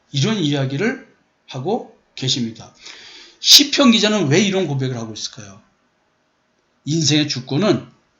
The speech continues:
하나님께 있다는 것이지요. 그래서 이렇게 고백하는 고백자는 하나님께서 인생을 향한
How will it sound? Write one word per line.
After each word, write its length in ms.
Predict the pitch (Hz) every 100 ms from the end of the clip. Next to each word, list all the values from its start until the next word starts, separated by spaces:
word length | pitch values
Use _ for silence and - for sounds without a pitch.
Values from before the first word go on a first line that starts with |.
| _
하나님께 600 | - 175 120 - 147 147 _ _ _ -
있다는 400 | 135 196 175 139
것이지요. 420 | 110 - - - - _ _ _ _ _ _ _ - - - _ _
그래서 420 | - 175 185 135 - -
이렇게 240 | 180 233
고백하는 720 | 226 160 208 208 185 202 180
고백자는 680 | 139 151 139 165 226 214 - - _ _ _ _ _ _ _ _ _ _ _ _ _
하나님께서 500 | - 233 220 202 202
인생을 480 | 196 180 185 202 190
향한 440 | 160 190 147 -